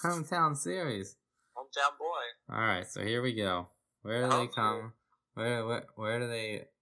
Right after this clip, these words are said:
Speaker 1: play in my neck of the woods? Right.
Speaker 2: Mm-hmm.
Speaker 1: Uh,
Speaker 2: The corner of Spring Garden Street and, uh, eighteenth.
Speaker 1: <laughs> No, you're thinking of where I parked my car.
Speaker 2: Oh, sorry.
Speaker 1: They
Speaker 2: I thought maybe you parked your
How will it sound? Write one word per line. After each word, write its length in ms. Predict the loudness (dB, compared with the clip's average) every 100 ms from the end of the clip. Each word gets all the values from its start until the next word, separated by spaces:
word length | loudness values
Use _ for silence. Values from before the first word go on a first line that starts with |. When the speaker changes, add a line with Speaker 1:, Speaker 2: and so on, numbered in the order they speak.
| _ -4
Speaker 1:
play 200 | -2 -2
in 80 | 0
my 120 | 0
neck 220 | 0 -4
of 80 | -4
the 100 | -4
woods? 380 | -2 -4 -4 -6
Right. 240 | -4 -4 -6
Speaker 2:
Mm-hmm. 1800 | -12 _ _ _ _ _ _ -20 -14 -14 -16 _ _ _ _ _ -8 -2
Speaker 1:
Uh, 500 | 0 2 0 -2 -4 -12 _ _ _ _ _ _ _ _
Speaker 2:
The 100 | -2 -2
corner 440 | 0 4 6 8 6
of 60 | 4
Spring 460 | -10 -6 -6 -6 0
Garden 440 | 2 2 0 -8 _
Street 440 | -14 -10 -10 -12 -16 _ _ _ _ _ _
and, 460 | -6 -4 -6 -10 -18
uh, 360 | -18 -14 -14 -12 -6
eighteenth. 560 | -6 -6 -8 -8 -8 -10 _
Speaker 1:
<laughs> 200 | -14 -8
No, 100 | 0
you're 160 | 2 2
thinking 200 | 0 0
of 60 | 4
where 120 | 4
I 60 | 6
parked 200 | 2 2
my 100 | 2
car. 420 | 6 6 4 0 _ _ _ _ _ -4
Speaker 2:
Oh, 220 | 0 0 -4 _
sorry. 260 | 0 2 2 -4 _ 0
Speaker 1:
They 80 | 2
Speaker 2:
I 80 | 4
thought 240 | 4 4 0
maybe 240 | -10 -12
you 80 | -14 -2
parked 240 | -2 0
your 120 | -6